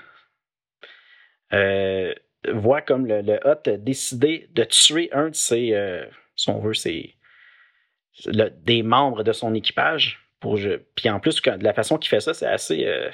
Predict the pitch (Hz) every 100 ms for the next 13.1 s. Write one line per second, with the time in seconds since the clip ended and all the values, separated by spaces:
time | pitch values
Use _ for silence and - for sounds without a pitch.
0 | - - - 107 123 156 127 156 - 151
1 | 185 139 185 139 123 110 120 143 139 -
2 | 107 101 - 113 123 156 117 113 127 151
3 | - 110 110 101 92 123 110 120 135 107
4 | 98 - 110 104 - - 143 160 _ -
5 | - - - - _ - - 131 123 110
6 | 107 120 143 120 107 101 101 110 113 104
7 | 92 - 139 123 107 104 101 101 - 98
8 | 113 - 117 110 - 107 - - - -
9 | 110 101 101 123 120 92 90 82 95 92
10 | - - 117 - 92 - 85 76 57 -
11 | _ _ - - - - _ - 98 92
12 | 85 82 - - - 101 120 - 123 -